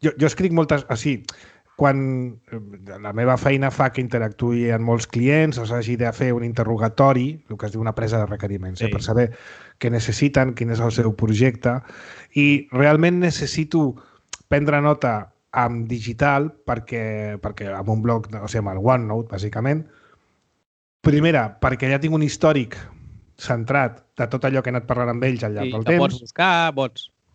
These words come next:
Speaker 2: Clar, no és
Speaker 1: Puc enganxar imatges, puc enganxar dissenys, esquemes, i a més a més ho puc ràpidament compartir amb la resta de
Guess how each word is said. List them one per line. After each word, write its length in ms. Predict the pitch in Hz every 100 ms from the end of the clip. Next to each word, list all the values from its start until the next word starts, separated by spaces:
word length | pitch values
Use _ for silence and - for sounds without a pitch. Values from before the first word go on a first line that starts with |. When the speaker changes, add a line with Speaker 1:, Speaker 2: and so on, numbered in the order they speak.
| - - -
Speaker 2:
Clar, 220 | 127 117
no 60 | 120
és 40 |
Speaker 1:
Puc 220 | 165 147 - -
enganxar 400 | 143 139 131 143
imatges, 540 | 135 165 - 170 160 160
puc 160 | 147
enganxar 720 | 135 127 123 107 131 127 123 120
dissenys, 640 | 117 147 143 135 - - _ -
esquemes, 540 | - 147 131 127 - _ - - _
i 80 | 147
a 60 |
més 160 | 147 143
a 40 |
més 140 | 160 156
ho 60 | 151
puc 220 | 156 147
ràpidament 480 | 139 131 147 135 135
compartir 460 | 143 131 117 120 127
amb 80 |
la 80 | 120
resta 320 | 110 110
de 60 | 127